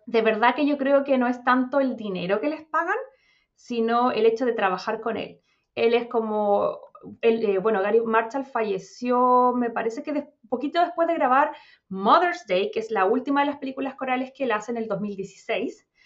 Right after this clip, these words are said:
Pero como les decía en un principio, él está detrás de grandes, grandes clásicos como Pretty Woman, como Princess Diaries, la uno y la dos, eh, Valentine's Day, eh, un montón de otras películas que la gente quería como trabajar con él. Creo que había mucha amistad.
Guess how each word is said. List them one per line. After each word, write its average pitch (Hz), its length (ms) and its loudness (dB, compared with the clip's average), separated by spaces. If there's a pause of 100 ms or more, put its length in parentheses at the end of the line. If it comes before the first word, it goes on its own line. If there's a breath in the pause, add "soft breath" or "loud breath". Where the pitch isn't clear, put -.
(320 soft breath)
Pero 226 160 6
como 214 200 2
les 220 140 2
decía 262 340 0
en 254 100 0
un 254 80 -2
principio, 262 680 -4
él 247 160 0
está 247 220 -4
detrás 262 280 -4
de 262 80 0
grandes, 233 460 0
grandes 277 360 -2
clásicos 254 560 -4
como 202 300 -6
Pretty 196 260 -8
Woman, 208 800 0
como 190 300 -12 (540)
Princess 214 400 -4
Diaries, 208 540 -4
la 190 140 -6
uno 202 200 -4
y - 20 -6
la 185 200 -8
dos, 208 480 -2 (600 soft breath)
eh, 196 200 -4
Valentine's 214 640 -4
Day, 202 720 0
eh, 180 540 -4
un 220 140 -4
montón 220 260 -2
de 240 80 -2
otras 269 240 -2 (160)
películas 254 520 0
que 226 200 2
la 220 100 -4
gente 262 340 0
quería 240 300 2
como 175 220 -2
trabajar 180 480 -6
con 190 160 -12
él. - 100 -16
Creo 277 140 -2
que 311 80 2
había 269 160 4
mucha 285 260 2
amistad. 202 680 0